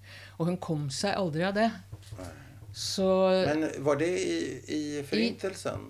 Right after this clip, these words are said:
Speaker 2: Eller var,
Speaker 1: Nei,
Speaker 2: hur,
Speaker 1: det
Speaker 2: varför
Speaker 1: var
Speaker 2: dog de tre barnen?
Speaker 1: De døde fordi det gjorde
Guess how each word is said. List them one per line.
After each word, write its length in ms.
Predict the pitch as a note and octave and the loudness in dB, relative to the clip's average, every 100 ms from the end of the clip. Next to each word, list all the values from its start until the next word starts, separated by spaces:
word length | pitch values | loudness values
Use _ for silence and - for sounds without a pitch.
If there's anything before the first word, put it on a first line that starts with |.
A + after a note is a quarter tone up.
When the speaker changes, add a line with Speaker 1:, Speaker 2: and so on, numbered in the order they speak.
| G#2+ | -8
Speaker 2:
Eller 200 | B2 C#3+ | -4 -4
var, 160 | D3 E3+ | -2 0
Speaker 1:
Nei, 300 | D#3 - C4+ | 2 4 4
Speaker 2:
hur, 80 | |
Speaker 1:
det 180 | F3+ F#3 | 4 4
Speaker 2:
varför 260 | G#3 G#3 A#3+ | 4 4 4
Speaker 1:
var 60 | B3 | 4
Speaker 2:
dog 160 | D#3 | 0
de 180 | E3 F3 | -2 -4
tre 180 | C#3+ C3+ | -2 -2
barnen? 400 | A2+ G2+ F#2+ G#2 - - - - - - - - - | 0 -2 -4 -10 -16 -20 -20 -20 -20 -14 -14 -10 0
Speaker 1:
De 100 | A#3+ | 4
døde 440 | B3+ G3+ D3+ G3+ | 6 6 6 2
fordi 440 | G#3 - G3+ F#3+ F#3 | 2 0 0 2 4
det 140 | E3+ | 4
gjorde 380 | F#3+ E3+ C3+ | 4 2 0